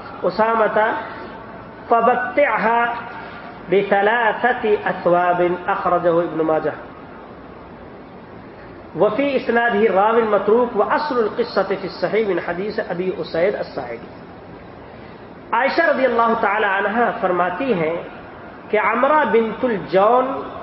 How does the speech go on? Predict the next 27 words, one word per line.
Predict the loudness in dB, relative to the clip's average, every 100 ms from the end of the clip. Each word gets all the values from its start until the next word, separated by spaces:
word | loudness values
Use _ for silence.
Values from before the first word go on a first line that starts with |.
| -14 -16 -16 -16 -16 -16 -16 -4
کی | -2
شادی | 0 0 2 0 2 2
اللہ | 0 2 2 2
کے | 0
رسول | 0 -2 0
صلی | 2 0
اللہ | 2
علیہ | 2 2
وسلم | 0 -2 -2 -2 -4
سے | -2 0 2 0 -2 -14 -8 2
ہوئی، | 2 2 -6 -14 -18 -18 -18 -18 -18 -18 -18 -18 -18 -18 -18 -18 -16 -16 -14 -14 -14 2
تو | 4
جب | 6 4
اللہ | 4 4 4
کے | 4
رسول | 2 0 -2 0
صلی | 0
اللہ | 4 2
علیہ | 4 2
وسلم | 0 0 0 0 -4 -10 -14 0
خلوت | 2 4 2 2
میں | 2 4 2 -2 -8 -14 -16 -16 -18 -18 -18 -18 -18 -18 -12 -6
اس | -6
سے | 0 2
ملے | 4 2 2 0 -6 -12 -16 -16 -18 -18 -18 -18 -18 -18 -18 0
تو | 4 4 4
اس | 0